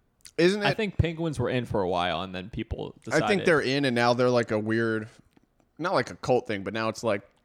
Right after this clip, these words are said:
Speaker 1: if you still love Penguins, like, fuck you.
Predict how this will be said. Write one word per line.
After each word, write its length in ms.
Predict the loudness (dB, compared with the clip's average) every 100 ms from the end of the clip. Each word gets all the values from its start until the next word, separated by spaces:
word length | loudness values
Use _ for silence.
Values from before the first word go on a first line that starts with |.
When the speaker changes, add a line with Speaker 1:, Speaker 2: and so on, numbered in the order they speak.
| -6
Speaker 1:
if 160 | -6
you 60 | -6
still 280 | -2 -2 0
love 300 | 0 0 -2
Penguins, 720 | -6 -4 -2 -4 -4 -8 -8
like, 180 | -8 -8 -10
fuck 320 | _ -10 -8 -8
you. 240 | -12 -14